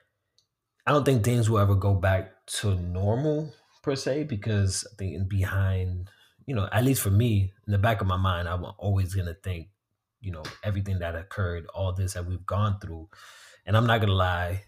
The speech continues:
just how everything has been, in a sense, organized, it makes it better. In a, for, and I don't know how to,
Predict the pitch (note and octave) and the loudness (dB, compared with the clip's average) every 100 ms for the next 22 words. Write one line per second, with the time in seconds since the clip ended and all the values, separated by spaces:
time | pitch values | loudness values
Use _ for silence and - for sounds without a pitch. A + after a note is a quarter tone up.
0 | _ - G2+ - _ _ _ _ - - | _ -4 -2 -2 _ _ _ _ -14 -6
1 | - E3 D#3+ C#3 C#3+ B2+ C3+ B2+ G#2 A#2 | 4 8 8 8 4 4 4 4 2 2
2 | A#2 A2 G#2 F#2+ G#2 - _ _ _ _ | 0 2 2 0 -4 -12 _ _ _ _
3 | - G2+ G2+ A2 G2 - G#2+ B2+ B2+ C#3 | -2 0 2 2 0 -2 0 2 4 6
4 | C#3 C#3+ D3+ D3+ - - _ _ _ _ | 8 8 6 2 -8 -16 _ _ _ _
5 | _ _ _ _ _ _ _ F#2+ - G2+ | _ _ _ _ _ _ _ -10 -4 -2
6 | A#2 - A2+ F2+ A2 C3+ D#3+ - - C3 | 0 0 2 2 2 2 0 -6 -6 -2
7 | C#3+ - - - - B2 A#2 G#2+ G2 - | -2 -2 -8 -4 -2 0 0 2 0 2
8 | A#2+ B2 A#2+ A#2 G2+ G2+ | 2 4 4 2 2 0